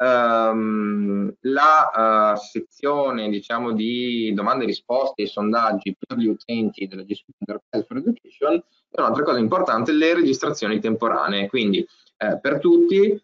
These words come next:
ehm, si potranno, eh, registrare in Meet per trenta giorni solo nel dominio scolastico, senza la possibilità di download. Questo, diciamo, è una, un piccolo lascito di quello che è stato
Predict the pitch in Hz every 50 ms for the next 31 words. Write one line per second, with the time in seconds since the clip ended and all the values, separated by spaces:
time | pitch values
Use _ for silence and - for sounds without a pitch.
0 | _ _ - 113 113 110 107 104 101 101 98 95 98 95 95 95 95 95 95 95
1 | 95 95 95 95 95 92 92 92 92 92 92 - - - 113 127 135 156 143 131
2 | 113 107 104 101 101 101 101 98 - - 101 98 95 95 95 98 101 101 107 110
3 | - - 147 131 107 110 110 120 131 131 120 98 - - - 131 - 131 117 113
4 | - 110 127 - - 175 - 196 196 202 196 208 208 208 - - - - - 185
5 | 175 160 143 123 - - 98 113 117 135 139 147 175 - - - - - - -
6 | _ - 110 - 143 156 156 - _ _ _ _ _ - 110 110 - 131 123 120
7 | 120 113 - - 110 110 101 - 110 98 104 104 107 104 104 101 87 - 90 95
8 | 101 104 104 - - _ _ - 135 - 143 147 147 - - 123 117 127 143 139
9 | 117 113 120 131 127 127 127 _ _ _ _ - 107 104 92 - - _ _ _
10 | _ _ - 107 101 98 113 113 117 - 147 143 - 135 147 160 123 - - -
11 | - - 131 - 135 131 117 - - 107 113 113 117 131 131 - - 104 95 95
12 | 98 - 113 113 113 117 113 -